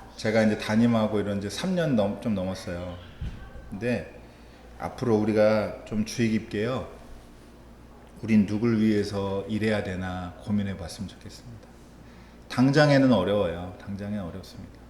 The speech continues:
이게, 에, 그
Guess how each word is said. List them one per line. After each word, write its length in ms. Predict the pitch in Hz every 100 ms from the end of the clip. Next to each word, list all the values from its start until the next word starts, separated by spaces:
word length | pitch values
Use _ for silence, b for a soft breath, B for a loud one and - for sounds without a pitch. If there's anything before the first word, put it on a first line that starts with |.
| B B B B -
이게, 640 | 98 110 117 110 92 - - - - - - -
에, 240 | 107 92 92 98 95 - - - - - - - - - - - - - - - -
그 60 | -